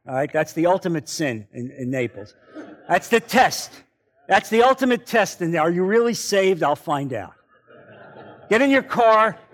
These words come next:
drive downtown, try to go about two miles. I was going to Carlo's house, and, and we were gonna play golf. And this lady in front of me, uh, on a bike, that's a warning, on a bike, that's a, that's another flag.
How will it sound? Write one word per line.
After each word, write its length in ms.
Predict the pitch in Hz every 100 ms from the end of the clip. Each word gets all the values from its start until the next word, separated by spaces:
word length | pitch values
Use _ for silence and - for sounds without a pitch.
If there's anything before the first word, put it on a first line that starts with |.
| -
drive 300 | 196 240 196
downtown, 640 | 233 214 196 202 170 165
try 180 | 208 214
to 80 | 214
go 180 | 202
about 260 | 180 165 165
two 160 | 196 175
miles. 360 | 147 143 147
I 80 | 139
was 140 | 135
going 200 | 170 170
to 60 | 170
Carlo's 480 | - 170 160 147 139
house, 360 | 156 151 - _ _ _
and, 240 | - 139 139
and 400 | - 135 135 139
we 100 | 143
were 100 | 139
gonna 120 | 139 131
play 220 | - 147
golf. 480 | 120 160 151 147 _ _ _ -
And 120 | 147
this 140 | 139
lady 420 | 160 185 202 185 185
in 100 | 151
front 260 | - 175
of 100 | 170
me, 300 | 156 156 151 _ _ _
uh, 140 | 135 151
on 140 | 156 170
a 40 |
bike, 380 | 127 143 139 -
that's 240 | 110 -
a 60 | 160
warning, 480 | 170 170 165 170 156
on 160 | 127
a 40 | 147
bike, 500 | - 165 170 165 -
that's 220 | 120 -
a, 80 | 135
that's 280 | 127 127 147
another 340 | 147 175 170
flag. 520 | - 151 139 135 147